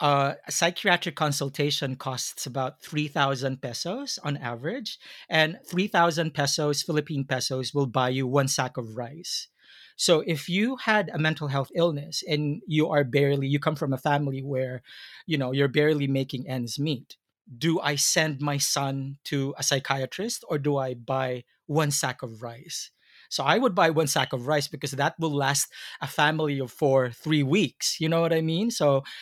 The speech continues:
I would not send my son who has a mental health illness to the psychiatrist. He will have to wait when we have money. So what we're trying to do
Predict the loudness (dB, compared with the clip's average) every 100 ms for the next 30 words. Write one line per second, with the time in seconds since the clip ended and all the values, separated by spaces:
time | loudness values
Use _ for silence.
0 | -2 2 2 0 -2 -2 -2 -2 0 0
1 | 0 0 0 0 -2 0 0 0 0 0
2 | -2 -8 -2 0 0 2 2 2 0 -2
3 | -8 -18 -2 0 2 0 2 2 0 -2
4 | -10 -12 0 4 6 4 0 -2 2 2
5 | 2 -6 -2 0 2 0 -2 -2 -2 -4
6 | -4 -4 -6 2 4 4 2 0 0 0
7 | -2 -2 0